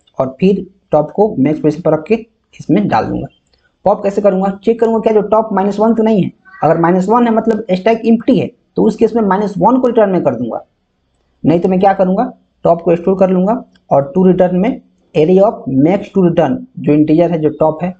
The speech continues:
उसको रख लूंगा और top में, में से एक value हटा दूंगा,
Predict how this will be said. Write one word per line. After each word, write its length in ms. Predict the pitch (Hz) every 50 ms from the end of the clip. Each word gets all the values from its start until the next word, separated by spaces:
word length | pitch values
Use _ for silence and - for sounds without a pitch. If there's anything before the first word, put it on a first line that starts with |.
| _ _ _ _
उसको 160 | - - - 165
रख 160 | 170 170 185
लूंगा 280 | 160 156 175 208 202 - _ _ _ _ _ _ _ _ _ -
और 380 | 131 131 123 123 123 120 123 - _ -
top 180 | 160 170 180 - 180
में, 120 | 175 170 170 - - _ - - - - - - _ _ _ -
में 160 | 151 151 156
से 120 | 156 - -
एक 220 | 175 180 175 147
value 180 | 160 165 165 151
हटा 160 | 139 135 131
दूंगा, 240 | 120 120 120 120 -